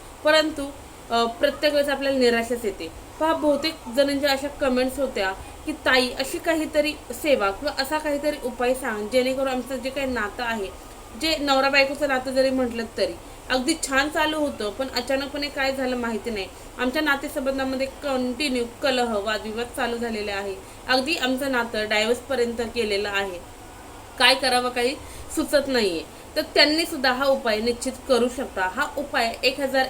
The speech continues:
एक टक्का अतिशय जालिम असा उपाय आहे. उपाय सांगणार आहे तत्पूर्वी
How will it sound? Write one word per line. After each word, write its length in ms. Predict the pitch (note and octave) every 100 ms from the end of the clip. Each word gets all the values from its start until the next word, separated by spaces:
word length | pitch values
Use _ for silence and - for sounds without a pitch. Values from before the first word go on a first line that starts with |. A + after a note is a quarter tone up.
| B3
एक 140 | C4 -
टक्का 440 | C#4 - A#3+ G3+ - - C3
अतिशय 520 | A#3+ C#4 C4 C#4 A3 - - - G3
जालिम 380 | A#3 A3+ C4 C#4+
असा 180 | - C4
उपाय 380 | G#3+ A3 A#3+ D4+ - - -
आहे. 260 | A#3 G3+ D#3+ - -
उपाय 240 | C#4 D#4 E4
सांगणार 420 | E4 C#4 C4 D4
आहे 300 | D4+ C4 A#3+
तत्पूर्वी 760 | A#3 D#4 D4+ - D4 A3+ G3